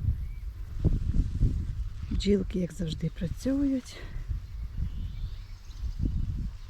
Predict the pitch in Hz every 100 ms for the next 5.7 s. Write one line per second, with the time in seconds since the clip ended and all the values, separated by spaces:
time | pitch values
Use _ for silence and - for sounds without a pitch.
0 | - - - - - 185 185 185 165 165
1 | 156 160 - 180 - 156 - - - 131
2 | 143 143 - - - - - - - -
3 | - 233 247 247 240 247 254 247 - -
4 | - - - 185 175 175 160 - - -
5 | - - - - - -